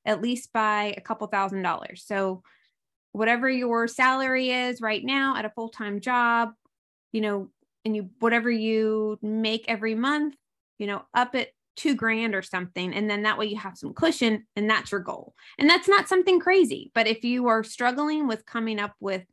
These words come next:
a higher price point, I think that that's, like, a fair, a fair way to maybe start, try to start instead of playing, like, small.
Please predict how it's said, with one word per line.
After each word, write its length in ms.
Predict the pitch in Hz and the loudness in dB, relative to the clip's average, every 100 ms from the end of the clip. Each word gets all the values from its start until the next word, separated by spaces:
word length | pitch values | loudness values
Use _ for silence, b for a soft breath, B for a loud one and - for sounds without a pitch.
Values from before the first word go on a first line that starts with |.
| _ b b - | _ b b -8
a 80 | 202 | -6
higher 340 | 214 214 202 | -2 0 0
price 280 | 185 - - | -2 -8 -8
point, 280 | - 277 - | -2 0 0
I 60 | |
think 220 | 226 220 214 | -2 -2 -4
that 140 | 196 | -4
that's, 260 | 190 196 - | -6 -6 -10
like, 160 | 196 | -10
a 80 | - _ - | -12 _ -4
fair, 480 | 160 151 160 185 _ _ _ _ _ _ _ _ _ _ 185 | -2 0 -2 -4 _ _ _ _ _ _ _ _ _ _ -10
a 40 | |
fair 240 | - 190 | 0 2
way 220 | 185 185 185 | 2 0 -2
to 160 | - | -4
maybe 440 | 185 180 180 190 190 | -2 -2 -2 -4 -6
start, 640 | - - 175 190 311 - | -10 -4 0 2 0 -4
try 220 | - 185 | -2 -2
to 60 | 220 | -2
start 440 | - 262 330 - _ _ _ _ _ _ - | 0 0 0 -2 _ _ _ _ _ _ -6
instead 340 | 208 - 214 | -4 0 0
of 200 | 202 - | 0 -4
playing, 420 | - 196 190 185 | -8 -4 -2 -2
like, 240 | 185 180 - _ - | -2 -4 -10 _ -20
small. 420 | - 208 - _ | -6 -4 -4 _